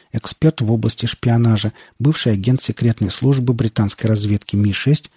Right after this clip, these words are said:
и автор книги «Иерархия заговорщиков. История комитета трёхсот». Сверхприбыли от торговли наркотиками незаконны. Перед тем, как использовать эти деньги легально, необходимо скрыть их на некоторое время,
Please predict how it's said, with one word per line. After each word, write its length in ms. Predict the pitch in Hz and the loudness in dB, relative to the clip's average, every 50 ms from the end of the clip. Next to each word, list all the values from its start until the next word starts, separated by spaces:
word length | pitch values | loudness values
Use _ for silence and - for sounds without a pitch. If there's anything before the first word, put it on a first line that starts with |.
| _ _ _ _ - | _ _ _ _ -4
и 80 | 131 - | -2 0
автор 260 | - 156 - - 151 - | 0 0 0 -2 -6 -6
книги 460 | - - 120 117 117 117 123 120 - - | -4 -2 0 0 0 2 0 -2 -2 0
«Иерархия 560 | 143 139 127 120 113 107 98 - - - 107 | 2 2 4 4 2 0 0 -2 -2 -4 -4
заговорщиков. 800 | 101 104 101 - 117 113 104 101 98 - - - - - 101 - - _ _ _ _ _ - | -2 -2 -2 0 0 2 2 0 -2 -4 -6 -8 -6 -6 -6 -6 -6 _ _ _ _ _ -10
История 480 | - - - - 113 120 135 147 151 | -8 -8 -6 -2 0 2 2 2 2
комитета 560 | - - 104 104 101 - - 92 90 - 95 | 2 2 0 0 0 -2 -4 -6 -6 -6 -6
трёхсот». 600 | - - 110 113 - - - - - - - - _ _ _ _ _ _ _ _ _ _ _ _ _ _ _ _ _ _ _ _ _ _ _ _ _ _ _ _ _ _ _ - - - - - _ - | -4 -2 -2 -2 -4 -6 -8 -8 -8 -8 -10 -18 _ _ _ _ _ _ _ _ _ _ _ _ _ _ _ _ _ _ _ _ _ _ _ _ _ _ _ _ _ _ _ -20 -20 -20 -20 -20 _ -10
Сверхприбыли 800 | - - 135 156 185 - - - 165 160 190 180 170 165 156 135 | -4 0 2 2 2 2 0 0 4 4 4 6 6 6 4 4
от 120 | - - | 2 2
торговли 400 | - 131 131 135 151 156 147 143 | 0 0 2 4 4 4 6 6
наркотиками 800 | 131 127 123 120 - - 175 170 - 131 - - 110 101 101 - - | 6 4 4 2 2 2 0 2 2 0 0 0 0 0 0 0 2
незаконны. 760 | 131 131 131 123 139 139 - - 151 135 113 101 92 85 80 - _ _ _ _ _ _ _ _ _ _ _ _ - | 2 2 2 2 2 0 0 2 2 4 4 4 2 0 -4 -6 _ _ _ _ _ _ _ _ _ _ _ _ 0
Перед 240 | 143 139 151 147 - | 2 4 2 2 4
тем, 160 | - 180 170 | 4 4 4
как 200 | 160 160 147 - | 4 4 2 2
использовать 600 | 147 - - - - 156 147 131 131 127 131 - | 0 -2 0 0 2 4 4 4 4 2 0 0
эти 200 | 123 120 - 117 | -2 -4 -4 -4
деньги 380 | 110 107 123 143 156 151 131 131 | -2 2 4 4 6 6 4 4
легально, 600 | 123 127 120 127 160 160 160 160 160 156 156 - - | 2 2 2 4 4 6 6 6 6 4 4 2 2
необходимо 560 | 127 135 135 - - 135 139 139 151 151 147 | 2 2 2 2 2 2 4 4 4 4 4
скрыть 420 | - - - - 156 185 185 - | 2 0 0 2 4 4 4 2
их 120 | 107 - - | -2 -2 0
на 100 | 107 107 | 2 2
некоторое 480 | 110 113 110 - 113 - 113 107 110 | 2 2 2 0 -2 -2 0 0 2
время, 380 | 104 120 135 151 156 156 151 | 2 4 4 6 6 4 4